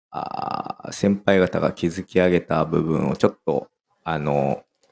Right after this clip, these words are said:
こ-、壊してしまうようなブランディングなので、まあ、思いっきり振り切って、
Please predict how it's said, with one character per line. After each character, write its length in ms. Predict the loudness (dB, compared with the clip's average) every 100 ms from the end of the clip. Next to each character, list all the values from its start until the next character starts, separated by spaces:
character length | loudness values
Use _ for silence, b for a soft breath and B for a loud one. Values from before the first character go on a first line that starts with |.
| _ _ _ _ _
こ-、 140 | -12 -6
壊 220 | 2 2
し 80 | 4
て 100 | 0
し 140 | 0
ま 140 | -2 -4 -6 _ _ _ 0
う 100 | 4
よ 260 | 6 4
う 40 | 4
な 280 | 6 6
ブ 140 | 6 4
ラ 160 | 2
ン 140 | 2 -2
デ 60 | -2
ィ 60 | -2
ン 80 | 0
グ 140 | 2
な 140 | 2
の 160 | 0 0
で、 340 | 2 2 0 _ B B B
ま 120 | -2 -2
あ、 60 |
思 160 | 0 -4
い 40 |
っ 20 | -6
き 80 | -8
り 160 | -8 -8 _
振 120 | -2
り 120 | -2
切 120 | -4
っ 20 | -18 -16
て、 120 | -16